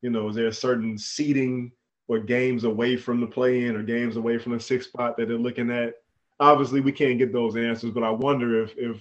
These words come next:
that's in the back of those, those guys' minds or if they talked about it.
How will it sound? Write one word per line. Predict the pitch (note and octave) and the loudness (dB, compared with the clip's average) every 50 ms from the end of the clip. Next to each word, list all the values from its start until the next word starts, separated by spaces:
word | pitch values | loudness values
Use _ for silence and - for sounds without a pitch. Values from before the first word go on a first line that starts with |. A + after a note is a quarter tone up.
| _ - | _ -8
that's | A#2 A#2+ A#2 A2+ | -8 -6 -6 -6
in | A#2 A2+ | -6 -6
the | G#2+ | -4
back | G#2 A#2 A#2 A#2 A2+ | -2 -2 -2 -2 -2
of | A#2 | -2
those, | A2+ A2 A2 A2 A2 G#2+ - - - _ _ _ | -2 0 0 -2 -4 -8 -14 -20 -20 _ _ _
those | - A#2 A2 G#2+ | -6 -4 -4 -4
guys' | G#2+ A#2 A2+ A2+ A2 G#2+ G#2+ G#2 | -4 -4 -4 -4 -6 -6 -6 -6
minds | A2 A2 A2+ A#2 A2+ A2+ A2+ A2 G#2 | -6 -4 -4 -4 -4 -4 -4 -6 -6
or | A2 | -8
if | G#2 - | -8 -8
they | G#2+ G#2 | -8 -10
talked | - - A2 A2 G#2+ G#2+ | -8 -8 -8 -8 -8 -10
about | G2 G2+ G2+ G2 G2 | -14 -12 -12 -12 -12
it. | G2 - | -14 -18